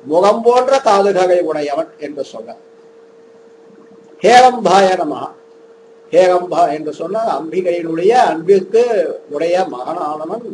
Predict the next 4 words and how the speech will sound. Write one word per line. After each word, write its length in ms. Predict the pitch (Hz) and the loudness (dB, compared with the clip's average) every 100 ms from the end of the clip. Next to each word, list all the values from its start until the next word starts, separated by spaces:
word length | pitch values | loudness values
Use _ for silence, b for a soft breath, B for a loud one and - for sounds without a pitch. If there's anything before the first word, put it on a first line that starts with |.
| 120 | -12
ஹேரம்பன். 500 | 131 135 117 127 - - _ _ - - - - - | -10 -10 -10 -14 -18 -20 _ _ -20 -20 -20 -20 -14
ஸ்கந்த 480 | - 226 233 - 262 - | 2 4 4 4 2 2
பூர்வஜாய 680 | 226 214 214 196 180 180 175 | 2 4 4 2 2 2 2
நமஹ. 340 | 160 143 135 | 2 -4 -10